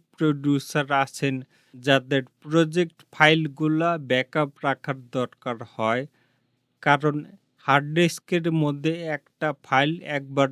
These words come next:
যদি ক্র্যাশ করে, তখন সেগুলো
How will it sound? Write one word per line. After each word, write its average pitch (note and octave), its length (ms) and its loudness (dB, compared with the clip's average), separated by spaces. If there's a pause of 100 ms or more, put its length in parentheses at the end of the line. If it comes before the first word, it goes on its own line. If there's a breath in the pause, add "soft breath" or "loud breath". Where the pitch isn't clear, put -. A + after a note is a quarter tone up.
(120)
যদি C3+ 500 -2 (380)
ক্র্যাশ D#3 400 4
করে, B2 460 -2 (640)
তখন D3+ 340 -2
সেগুলো D3+ 560 -4